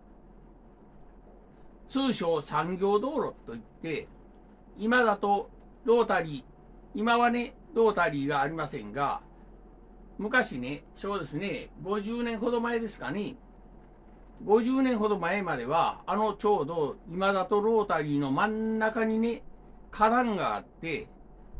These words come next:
そこまでね、ちんちん電車という路面電車ですね。これが千日前からずっと来ていて、そ、そのロータリーでくるっと、その電車も回るわけなんですね。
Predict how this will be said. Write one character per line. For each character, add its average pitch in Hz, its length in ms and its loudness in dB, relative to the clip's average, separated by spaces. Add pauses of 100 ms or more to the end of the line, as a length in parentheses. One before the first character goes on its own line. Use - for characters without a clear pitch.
(260)
そ 277 160 -6
こ 277 120 -2
ま 262 140 6
で 226 120 6
ね、 233 240 0 (1200)
ち 214 160 0
ん 208 80 0
ち 240 160 -2
ん 208 100 2
電 254 200 2
車 156 160 -4
と 135 120 -8
い 135 100 0
う - 20 0
路 156 160 0
面 185 220 0
電 220 180 2
車 123 160 -4
で 101 80 -8
す - 60 -8
ね。 196 280 0 (580)
こ 247 120 6
れ 254 80 2
が 240 120 6
千 262 240 0
日 208 240 -2
前 156 180 -2
か 156 120 0
ら 127 140 -2
ず 226 320 -2
っ - 160 -2
と 190 120 2
来 - 120 -4
て 160 100 -2
い - 120 -4
て、 170 320 -4 (340)
そ、 247 280 4 (120)
そ 254 220 4
の 262 320 6
ロ 240 240 4
ー - 40 4
タ 185 180 2
リ 151 180 0
ー - 20 0
で 190 160 -2
く 247 180 -6
る 254 180 -2
っ - 120 -4
と、 - 220 -4 (220)
そ 208 100 2
の 202 140 2
電 226 220 2
車 160 160 -2
も 175 160 -2
回 233 220 4
る 196 180 0
わ 127 120 -8
け 127 80 -8
な 98 120 -8
ん 95 80 -12
で - 60 -16
す - 60 -12
ね。 202 240 -2